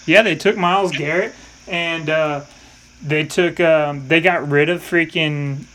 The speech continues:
Jabril Peppers because, you know, they're like, number one, I wasn't high on that pick anyway. The year that they had three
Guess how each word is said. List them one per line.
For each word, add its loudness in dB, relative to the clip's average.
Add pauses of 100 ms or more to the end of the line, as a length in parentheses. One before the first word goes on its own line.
(200)
Jabril 2
Peppers 2
because, -2
you -4
know, 0
they're 0
like, -2 (380)
number 4
one, 2
I 4
wasn't 0 (800)
high 2
on -4
that 0
pick -4
anyway. 0
The -4
year 4
that -2
they 4
had 0
three -2